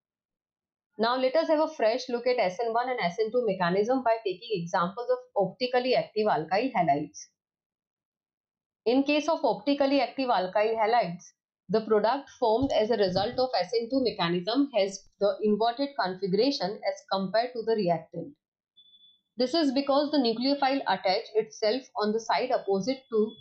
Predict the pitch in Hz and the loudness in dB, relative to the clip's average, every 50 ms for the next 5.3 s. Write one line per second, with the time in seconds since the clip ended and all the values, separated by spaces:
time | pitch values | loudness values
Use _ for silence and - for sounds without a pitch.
0 | - 175 202 196 180 180 226 247 277 294 285 - 202 185 185 180 175 190 202 190 | -4 -2 0 0 0 0 0 0 2 2 2 2 2 0 0 2 0 -2 -2 0
1 | 196 196 196 220 226 220 277 269 233 170 - 175 170 196 247 247 - - - 180 | -2 0 0 0 0 0 0 0 0 0 0 0 0 0 0 -2 -4 -4 -2 -2
2 | 175 170 - 143 139 - _ _ _ _ _ _ _ _ _ _ _ _ _ _ | -2 -2 -6 -10 -12 -12 _ _ _ _ _ _ _ _ _ _ _ _ _ _
3 | _ _ _ _ _ _ _ _ _ - 208 254 294 294 285 - 240 247 294 302 | _ _ _ _ _ _ _ _ _ -4 -2 0 0 0 0 0 2 2 2 0
4 | - - - 285 311 285 294 269 262 254 247 254 277 285 - 226 202 214 - - | -2 -2 0 2 2 4 4 2 2 2 2 2 0 2 2 0 0 0 0 0
5 | 214 220 240 247 233 - | 0 0 0 -2 -4 -4